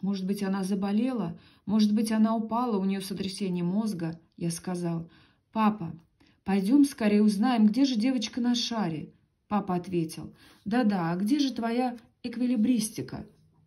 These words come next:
Что-то не видать. Пойдем-ка купим программку". И мы пошли в коридор. Там толклось много народу, и продавались конфеты и вафли. И на стенах висели фотографии разных тигриных морд.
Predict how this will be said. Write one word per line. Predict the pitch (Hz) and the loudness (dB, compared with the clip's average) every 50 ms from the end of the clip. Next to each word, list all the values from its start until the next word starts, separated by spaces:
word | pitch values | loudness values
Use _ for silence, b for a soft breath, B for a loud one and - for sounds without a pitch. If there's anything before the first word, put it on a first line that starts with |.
| _ _ _ - | _ _ _ -18
Что-то | - - - 277 277 - 262 | -10 -4 0 0 0 0 0
не | 233 233 220 | 0 2 4
видать. | 214 208 175 190 180 151 139 - - - - | 4 4 4 2 0 0 -2 -4 -10 -8 -2
Пойдем-ка | 208 214 214 233 320 330 - - 208 | 0 2 4 6 4 4 4 0 0
купим | - - 285 - - 247 220 214 | 2 2 2 2 2 2 -2 0
программку". | - 214 220 208 202 196 190 160 151 151 151 - - - - b b b b b b b b _ | 0 2 2 2 2 0 0 0 -2 -4 -8 -12 -14 -16 -16 b b b b b b b b _
И | - 240 | 0 4
мы | 240 277 311 311 | 6 8 8 6
пошли | - 196 190 - - 196 208 | 4 0 -2 -2 -4 -4 -4
в | 208 - | -4 -4
коридор. | - 196 185 196 170 165 170 160 156 160 | -4 -4 -2 -2 0 0 -2 -2 -2 -4
Там | - - 196 208 233 254 254 254 247 - | -6 -4 -2 -2 0 0 0 -2 -2 -4
толклось | - 175 160 160 160 - 208 233 262 262 - - | -6 -6 -6 -6 -6 -4 -4 -2 -2 -2 -2 0
много | 214 202 196 185 165 165 | 0 0 0 2 2 2
народу, | 160 160 151 156 180 240 277 277 214 240 247 240 B B B B B B B B | 2 2 2 0 0 0 0 0 0 -2 -4 -6 B B B B B B B B
и | - | -6
продавались | 214 214 233 233 214 214 214 208 247 277 285 277 269 262 - - - | -4 -2 0 2 4 4 4 4 4 4 4 4 2 0 -2 -8 -4
конфеты | - 139 143 147 - - 208 233 262 - - - 240 233 233 233 - B B B B B B - - | -2 -2 -2 -2 -2 -2 -2 -2 -2 -2 -4 -6 -8 -8 -10 -12 -16 B B B B B B -8 -6
и | 233 214 | -4 -2
вафли. | 185 196 190 180 170 - - - - - - - - - _ _ _ _ - - - - _ _ _ _ - - B B B B B B B | 0 0 0 0 -2 -4 -8 -10 -10 -10 -12 -14 -18 -20 _ _ _ _ -20 -20 -20 -20 _ _ _ _ -20 -20 B B B B B B B
И | B 220 226 | B 0 2
на | 226 233 | 2 2
стенах | 240 - - 320 311 302 294 - | 2 0 2 4 4 4 4 0
висели | 208 196 185 - 247 247 247 233 | -2 -4 -2 -2 -2 -2 -2 -2
фотографии | 247 220 - 175 160 160 180 202 226 226 214 220 | -4 -4 -2 -2 0 0 0 0 0 -2 -2 -2
разных | 170 160 175 190 196 196 190 185 185 - | -2 0 0 0 0 -2 -4 -4 -4 -6
тигриных | - 185 160 170 175 196 196 190 185 185 - | -6 -4 -2 0 0 0 0 -2 -4 -4 -4
морд. | 175 165 165 165 160 - - - - | -2 -2 0 0 -2 -2 -6 -10 -14